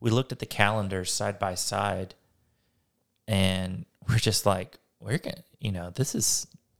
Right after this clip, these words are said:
a lot still." And then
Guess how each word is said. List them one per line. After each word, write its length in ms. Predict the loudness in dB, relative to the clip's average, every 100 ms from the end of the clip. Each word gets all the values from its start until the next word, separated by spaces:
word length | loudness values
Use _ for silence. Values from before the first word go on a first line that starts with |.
| _ _ -12
a 140 | -10
lot 500 | -8 -2 4 4 2
still." 520 | -4 -6 -6 -6 -8 -14 _ _ _ _ _ _ _ _ _ _ _ _ _ _
And 200 | -4 -2
then 480 | 2 2 2 -2 -8